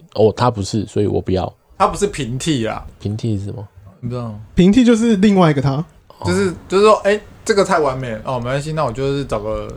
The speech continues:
Speaker 2: 平民版。
Speaker 1: 哦。
Speaker 2: 对，
Speaker 1: 哦，
Speaker 2: 对，这样子。
Speaker 1: 没有，没有，没有，没有，就不是为了替代，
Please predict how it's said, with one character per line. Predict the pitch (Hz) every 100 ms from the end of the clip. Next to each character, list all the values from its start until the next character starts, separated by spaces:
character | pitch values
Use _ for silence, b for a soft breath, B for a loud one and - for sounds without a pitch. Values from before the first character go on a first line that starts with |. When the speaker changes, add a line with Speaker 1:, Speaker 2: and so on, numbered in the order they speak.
| -
Speaker 2:
平 | 135
民 | 123 131 135
版。 | 113
Speaker 1:
哦。 | 104 104 107 107 107 104 101 101 110 - - -
Speaker 2:
对， | 110
Speaker 1:
哦， | 147 147 117 90 107 -
Speaker 2:
对， | 160
这 | 117
样 | 95
子。 |
Speaker 1:
没 | 92
有， |
没 | 87
有， |
没 |
有， | 92
没 | 95
有， | 101 -
就 | -
不 | 139
是 | 127 131
为 | 127
了 | 104
替 | - 104
代， | 92 95